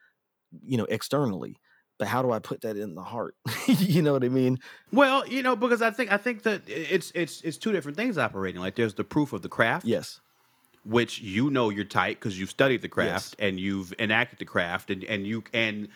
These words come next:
Speaker 2: that's the live feedback that you get when you're performing the craft. Like,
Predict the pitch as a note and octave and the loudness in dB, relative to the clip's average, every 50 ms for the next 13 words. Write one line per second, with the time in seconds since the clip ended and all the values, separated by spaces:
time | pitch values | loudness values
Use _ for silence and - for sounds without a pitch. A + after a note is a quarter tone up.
0 | - - _ - - A2 B2 C3 - - - A#2 G#2+ G#2+ A2 G#2+ G#2 G#2 G2+ - | -20 -20 _ -4 -2 0 0 -2 -2 -2 0 0 2 4 2 2 2 0 -2 -4
1 | - A2+ G#2+ G2 E2+ F#2 G2 F#2 F2+ - G2 - - G2+ F#2 - A2 G#2+ - - | -4 -4 -4 -2 -2 -2 -2 -2 -2 -6 -10 -10 -8 -6 -4 0 0 -2 -2 -4
2 | - F#2+ F#2 F#2 G2 G2 - - - - - B2+ A#2+ A2 G#2 F#2+ F2 F2 - - | -10 -8 -6 -4 -4 -4 -6 -8 -12 -6 0 0 2 2 0 -2 -8 -6 -2 0
3 | A2+ G2 E2+ F#2 - F2+ E2+ F2 | 0 0 0 -2 -6 -6 -6 -6